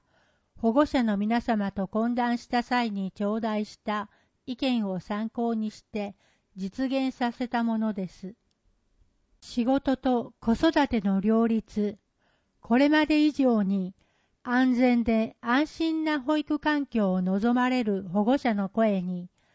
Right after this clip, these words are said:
応えることができました。一方で、新たな保育士の確保や、現場で働く保育士の支援も大切です。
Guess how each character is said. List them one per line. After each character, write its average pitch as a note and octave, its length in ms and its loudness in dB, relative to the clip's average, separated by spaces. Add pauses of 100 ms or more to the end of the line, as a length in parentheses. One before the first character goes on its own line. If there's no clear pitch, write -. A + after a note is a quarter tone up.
(200)
応 A3+ 220 -2
え D4 160 2
る C#4+ 100 -2
こ A3+ 160 -2
と G#3 120 0
が F#3+ 140 0
で F#3+ 120 -4
き A3 180 -2
ま A3 160 0
し - 140 -20
た。 F#3 220 -12 (1300)
一 A#3 200 -2 (120)
方 C#4+ 280 6
で、 F#3+ 240 -4 (500)
新 D4+ 280 2
た C4 160 4
な A3+ 120 4
保 G#3+ 180 4
育 - 200 0
士 - 180 0
の G3 160 4
確 A#3+ 300 2
保 G3 160 0
や、 F#3+ 260 -4 (500)
現 B3+ 260 4
場 C4 140 4
で B3+ 120 2
働 B3 440 2
く A3+ 400 2
保 B3+ 220 2
育 D4+ 220 2
士 - 180 -2
の G3 160 2
支 - 240 -4
援 A3+ 240 0
も F3+ 160 -6
大 A3 240 0
切 A#3+ 380 -2
で A3+ 120 0
す。 F#3+ 300 -10